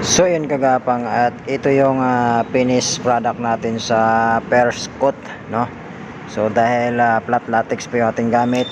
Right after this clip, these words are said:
na mas mabilis siyang matuyo, no? Kita nyo naman. So, tuyo na yan. Bago tayo nakatapos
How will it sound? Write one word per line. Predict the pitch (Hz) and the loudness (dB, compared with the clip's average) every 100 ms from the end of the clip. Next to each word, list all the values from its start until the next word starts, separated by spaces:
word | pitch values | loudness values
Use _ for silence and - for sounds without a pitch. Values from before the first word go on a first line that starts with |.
| 101 | -6
na | 101 101 | -4 -2
mas | 104 127 - | 0 0 0
mabilis | 120 117 127 127 | -2 0 -2 -2
siyang | 135 123 123 | 0 0 0
matuyo, | - 117 123 - - - - - - | 0 0 0 -2 -12 -14 -14 -12 -8
no? | 92 90 - - | -8 -8 -8 -6
Kita | 98 110 | -2 0
nyo | 113 120 | 0 0
naman. | 117 104 - - - - - - - - - - | 0 -4 -10 -14 -14 -14 -14 -14 -12 -12 -12 -10
So, | - 104 104 101 101 135 | -6 -2 0 2 2 2
tuyo | 143 139 | 2 4
na | |
yan. | 143 139 117 - - 113 | 2 2 -2 -10 -12 -2
Bago | 123 139 | 0 0
tayo | 139 139 | 0 -2
nakatapos | 135 135 131 131 127 131 127 - - | 0 0 2 0 0 -6 -8 -12 -14